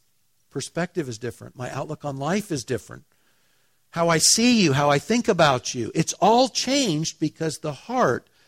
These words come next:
has been changed. Do we have a commitment to simply be willing to talk to others about Christ?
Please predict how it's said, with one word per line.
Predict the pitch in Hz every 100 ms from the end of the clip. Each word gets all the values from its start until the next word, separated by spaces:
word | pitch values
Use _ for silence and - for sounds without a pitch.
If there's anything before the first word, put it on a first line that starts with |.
| _ _
has | 139 127
been | 135
changed. | 123 151 131 117 151
Do | 165 220
we | 233
have | 185 170
a | 160
commitment | 139 - 151 165 254 - 147 127 185 - _ _ _ _ _ _ _ _ _ _ _ _ _ _ -
to | 147
simply | - 202 233 170
be | 143
willing | 135 170 180
to | 131
talk | - 160 -
to | 135
others | 135
about | 135 135 -
Christ? | 185 196 135 117 -